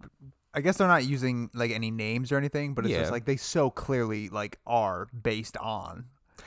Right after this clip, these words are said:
Speaker 2: I mean, they switch it up, like, just enough. Like,
Speaker 1: Yeah.
Speaker 2: like, the fish guy is just
Speaker 1: <laughs>
Speaker 2: like, he's just a fish man who's shooting water out of his hands,
Speaker 1: Yeah.
Speaker 2: and that's not like Aquaman.
Speaker 1: No.
Speaker 2: Um,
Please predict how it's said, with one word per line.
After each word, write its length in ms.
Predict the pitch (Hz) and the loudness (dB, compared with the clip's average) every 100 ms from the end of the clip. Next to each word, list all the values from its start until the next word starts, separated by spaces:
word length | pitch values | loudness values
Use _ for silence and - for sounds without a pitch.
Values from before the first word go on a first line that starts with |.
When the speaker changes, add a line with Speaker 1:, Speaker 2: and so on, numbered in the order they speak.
| - - | -2 6
Speaker 2:
I 60 | |
mean, 220 | 185 185 | 6 6
they 140 | 156 165 | 4 4
switch 360 | - - 208 208 | 2 4 4 4
it 100 | 160 | 4
up, 180 | 131 - | 2 2
like, 320 | 101 - 98 | 0 -2 -10
just 500 | - 107 98 90 - | -4 0 0 0 -4
enough. 600 | 90 92 73 - - - _ _ _ _ _ | -6 -6 -6 -10 -16 -20 _ _ _ _ _
Like, 160 | 110 104 | 2 4
Speaker 1:
Yeah. 200 | 123 120 135 | 2 -2 0
Speaker 2:
like, 200 | 123 120 | 0 2
the 80 | 143 | 0
fish 400 | - 165 165 - | 4 4 4 4
guy 440 | 131 120 107 110 127 | 4 6 6 6 6
is 160 | 127 175 | 8 8
just 220 | 123 120 | 6 2
Speaker 1:
<laughs> 440 | - - - 523 453 | 0 -12 4 6 10
Speaker 2:
like, 320 | 170 151 - - | 10 8 -6 6
he's 200 | 233 208 | 10 12
just 200 | 180 196 | 12 12
a 100 | 156 | 10
fish 500 | - - 180 160 - | 8 6 8 8 6
man 280 | 147 131 123 | 6 8 8
who's 160 | 143 139 | 6 4
shooting 400 | - 143 120 92 | 4 6 6 6
water 320 | 98 107 117 | 8 10 10
out 120 | 120 | 8
of 60 | 123 | 6
his 120 | 123 | 2
hands, 380 | 139 131 139 135 | 4 4 4 2
Speaker 1:
Yeah. 120 | 143 | 4
Speaker 2:
and 100 | 123 | 6
that's 200 | 127 - | 6 4
not 360 | 120 120 - | 6 6 4
like 320 | 92 95 101 - | 2 4 4 2
Aquaman. 760 | - 92 - 127 123 120 135 151 | 2 2 6 6 6 6 4 4
Speaker 1:
No. 440 | 160 135 123 131 - - _ - | 2 2 0 -4 -10 -20 _ 0
Speaker 2:
Um, 220 | 104 101 | 2 2